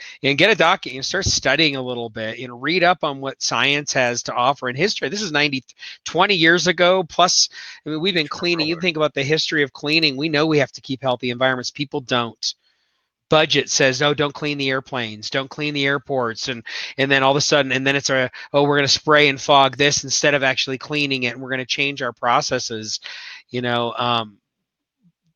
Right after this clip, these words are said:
Speaker 1: we are not a clean environment overall, and we, we've stepped down to, to making it look polished, polish the door handles, make the glass doors look nice, and the rest is acceptable. Well,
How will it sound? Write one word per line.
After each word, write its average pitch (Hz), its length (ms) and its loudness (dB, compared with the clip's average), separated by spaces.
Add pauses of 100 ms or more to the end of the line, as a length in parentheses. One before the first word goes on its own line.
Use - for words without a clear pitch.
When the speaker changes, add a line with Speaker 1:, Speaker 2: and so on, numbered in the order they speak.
(140)
Speaker 1:
we 156 240 4
are 143 220 8
not 135 380 2
a 123 80 -8
clean 135 500 -8
environment 117 680 -4
overall, 113 800 0
and 117 180 -8
we, 127 400 -2
we've 123 220 -8
stepped - 320 0
down 131 240 0
to, 120 100 -2 (720)
to 123 300 -2
making 131 300 -2
it 117 100 -6
look 147 260 2
polished, 143 520 4
polish 139 440 4
the 131 80 -12
door 135 220 0
handles, 139 520 0
make 135 220 -2
the 135 260 4 (240)
glass 143 400 2
doors 143 440 -4
look 139 240 -6
nice, 139 380 0
and 127 100 -6
the 120 60 -10
rest 127 300 -4
is 120 120 -8
acceptable. 107 840 -4
Well, 120 380 -4